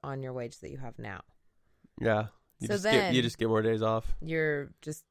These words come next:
Speaker 1: fucking yourself out of eight dollar or eight hours of work.
Speaker 2: Yeah. Yeah, I don't, yeah, I
Speaker 1: It's
Speaker 2: don't know.
Speaker 1: stupid.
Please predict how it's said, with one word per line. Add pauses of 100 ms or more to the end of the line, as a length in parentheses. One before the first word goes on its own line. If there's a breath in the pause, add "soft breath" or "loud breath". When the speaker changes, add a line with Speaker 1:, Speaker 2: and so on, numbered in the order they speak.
Speaker 1:
fucking
yourself
out
of
eight
dollar
or
eight
hours
of
work. (420)
Speaker 2:
Yeah. (1500)
Yeah,
I
don't, (140)
yeah,
I
Speaker 1:
It's
Speaker 2:
don't
know.
Speaker 1:
stupid.